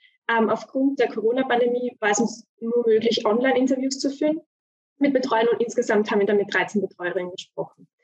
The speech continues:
Ähm, sieben davon waren aus der Slowakei und sechs davon aus,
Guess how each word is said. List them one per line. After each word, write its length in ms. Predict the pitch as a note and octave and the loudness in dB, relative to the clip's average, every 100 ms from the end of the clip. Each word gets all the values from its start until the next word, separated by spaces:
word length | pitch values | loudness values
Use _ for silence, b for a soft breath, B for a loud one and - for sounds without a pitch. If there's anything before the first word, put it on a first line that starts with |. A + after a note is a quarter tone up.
| B B B B _ - | B B B B _ -4
Ähm, 640 | A3+ G#3+ G#3 G#3 G#3 G#3+ - _ _ _ _ _ | 0 2 4 2 2 -2 -8 _ _ _ _ _
sieben 320 | - - C4 B3+ | -6 2 4 4
davon 280 | B3+ A#3 | 2 2
waren 120 | A3 G#3+ | 2 2
aus 100 | G#3+ | -2
der 80 | |
Slowakei 560 | G#3+ G#3 G3+ - G#3 A3 | -2 0 0 0 0 2
und 100 | A3 | 0
sechs 220 | G#3+ - | -2 -6
davon 240 | G#3 - F#3+ | -10 -6 -4
aus, 340 | F#3+ - - | -6 -10 -20